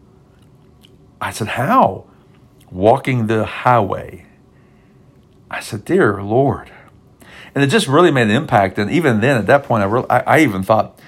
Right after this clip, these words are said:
"Man, I wonder, <laughs> I'd like to adopt every kid in Guatemala that needs a home." Well, Mike and Tina beat me to it. And, uh, so they adopted Christopher. And Christopher,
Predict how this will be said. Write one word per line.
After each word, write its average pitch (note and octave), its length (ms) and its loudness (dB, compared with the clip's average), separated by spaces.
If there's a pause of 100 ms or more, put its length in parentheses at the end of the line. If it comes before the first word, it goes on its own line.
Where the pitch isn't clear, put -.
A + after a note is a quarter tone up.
(340)
"Man, C3+ 200 -4
I F#2+ 60 -6
wonder, B2+ 340 -2 (340)
<laughs> - 340 -18
I'd - 120 -2
like D#3+ 180 4
to D3 120 2
adopt B2+ 420 2
every C#3 440 0 (480)
kid D#3 320 2
in A#2 200 -4
Guatemala C#3+ 680 2
that B2 160 -4
needs C#3+ 240 -6
a C3+ 120 -4
home." D3+ 460 0 (460)
Well, A#2 320 2 (360)
Mike A#2 360 2
and G#2 100 -2
Tina A2+ 220 -2
beat G2+ 200 -2
me G2 100 -4
to B2+ 240 2
it. G#2 160 -2
And, A2 380 -2 (400)
uh, G#2+ 140 -8
so A2 140 -4
they A2+ 100 2
adopted A2+ 440 2
Christopher. A#2 500 0
And F#2+ 120 -4 (400)
Christopher, C3+ 600 4